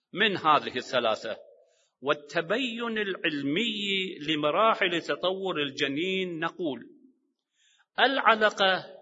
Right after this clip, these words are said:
هي الدم الغليظ الجامد، سميت علقة أي دم غليظ جامد. وعرفها القاموس الفقهي بالقطعة من الدم الغليظ.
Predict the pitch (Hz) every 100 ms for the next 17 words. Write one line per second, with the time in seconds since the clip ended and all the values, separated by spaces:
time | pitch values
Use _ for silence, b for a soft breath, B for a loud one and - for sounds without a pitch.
0 | - - 196 202 165 143 139 175 202 180
1 | 135 120 110 127 131 185 226 214 196 -
2 | - - 156 135 139 104 113 107 - -
3 | _ _ _ _ _ _ - - 202 180
4 | 151 123 - 135 180 214 196 202 202 202
5 | - b b b - 143 135 139 185 151
6 | 127 120 113 135 135 214 214 202 214 214
7 | 160 156 123 120 117 151 165 - - _
8 | _ _ _ _ _ _ _ _ _ _
9 | _ - 139 160 170 214 302 247 233 233
10 | 214 175 170 240 - 202 170 156 147 139
11 | 226 214 208 214 147 160 147 151 233 233
12 | 175 143 143 147 143 190 165 131 123 135
13 | 165 190 220 214 160 127 139 156 131